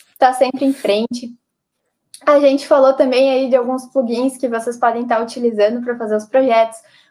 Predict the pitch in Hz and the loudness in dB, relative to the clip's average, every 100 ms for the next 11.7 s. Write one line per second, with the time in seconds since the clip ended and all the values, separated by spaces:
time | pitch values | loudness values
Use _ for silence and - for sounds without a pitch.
0 | - 349 359 359 349 311 311 269 262 277 | 0 2 4 2 2 2 4 4 4 2
1 | 294 277 262 269 262 262 277 262 240 - | 4 2 2 -2 -2 2 0 0 -6 -18
2 | - 247 240 247 254 254 247 247 _ _ | -6 0 2 4 2 0 -6 -10 _ _
3 | - 269 269 277 277 269 - 254 269 285 | 0 2 2 0 2 0 0 2 2 2
4 | 269 262 247 247 233 233 254 262 240 240 | 0 -2 -4 -2 -2 -2 -6 -10 -10 -8
5 | 240 240 247 240 _ - 226 226 233 226 | -8 -6 -6 -6 _ -6 -4 -4 -4 -6
6 | 220 240 220 214 - 220 226 233 233 240 | -4 -6 -4 -8 -2 0 0 0 -2 -6
7 | _ _ _ - 311 294 302 330 320 294 | _ _ _ 0 0 4 4 6 4 2
8 | 330 330 320 311 320 302 277 262 269 302 | 2 2 2 0 0 0 0 0 -2 -2
9 | 277 320 330 311 - 233 240 247 254 247 | -2 -2 -2 -4 -4 -2 -2 -2 -6 -6
10 | 254 262 262 254 240 247 240 233 214 226 | -10 -10 -10 -6 -4 -4 -8 -12 -12 -10
11 | 220 208 214 226 220 220 | -8 -8 -2 0 0 -4